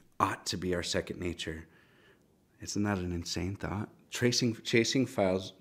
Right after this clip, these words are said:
<laughs> facing trials with joy ought to be our second nature. Every time I see a trial, it's like, "Oh man, God, what am I gonna do now? <laughs> How are you gonna do this?" Right?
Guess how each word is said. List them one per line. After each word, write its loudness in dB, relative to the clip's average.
<laughs> 0
facing 8
trials 4
with 0
joy 2
ought 0
to 0
be 0
our -4
second -4
nature. -10
Every 0
time 6
I 8
see 4
a 10
trial, 6
it's 2
like, -6
"Oh -10
man, 0
God, -2
what -2
am -2
I -2
gonna -2
do -2
now? 2
<laughs> -2
How 6
are 6
you 6
gonna 4
do 8
this?" 6
Right? 8